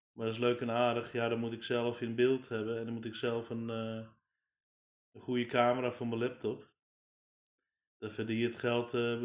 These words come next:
wel, misschien wel tien maal terug als je het goed doet. Maar daar heb ik nou even geen interesse in. Dus ik, eh, het probleem is alleen bij Speaker, dan heb je vijftien minuten,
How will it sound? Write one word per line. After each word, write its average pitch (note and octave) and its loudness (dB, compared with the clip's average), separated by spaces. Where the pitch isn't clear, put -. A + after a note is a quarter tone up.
wel, A#2+ 0
misschien A#2 -4
wel B2 -2
tien C#3 -2
maal B2 0
terug G#2+ 0
als G#2 -8
je G#2+ -8
het G#2+ -12
goed A2+ -6
doet. G#2 -6
Maar A2+ -8
daar D3+ 0
heb C3 0
ik B2 -2
nou A2 0
even A2 -10
geen A2+ -4
interesse B2 -4
in. A2 -10
Dus A#2 -2
ik, A2+ -2
eh, A#2 0
het A2+ -12
probleem A#2+ 2
is A#2+ -2
alleen A#2 0
bij A2+ -2
Speaker, A2+ -4
dan A2 -4
heb A2 -4
je A2 -2
vijftien A#2 -2
minuten, A2 -4